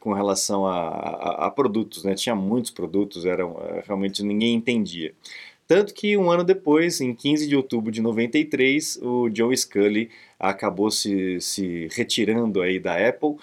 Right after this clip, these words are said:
e mesmo, eh, com uma perda aí de noventa e sete por cento no, no, no, nos ganhos, né?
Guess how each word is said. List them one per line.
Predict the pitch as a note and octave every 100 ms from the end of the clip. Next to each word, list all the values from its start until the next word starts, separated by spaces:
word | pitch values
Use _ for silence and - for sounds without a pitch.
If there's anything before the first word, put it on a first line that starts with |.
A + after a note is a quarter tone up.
| - - -
e | F#3 G3+ G3+ E3+
mesmo, | D3 D3+ A3 G#3+ E3+ C3+ B2 -
eh, | A2 G#2+ G#2 G2+
com | - C#3+
uma | D3 -
perda | - B2 D3+ B2+ G2+
aí | F#2+ G#2+
de | G#2+
noventa | G#2+ G2+ - F#3+ A3
e | E3+
sete | - - A2+ D3+ - G2
por | - F#2+
cento | - A2+ C3 C3
no, | G2 F#2+ F2+
no, | F2+ E2+
no, | E2+ F2+
nos | G2+ G2
ganhos, | G2 B2+ E3+ A2+ F#2+
né? | A2+ C#3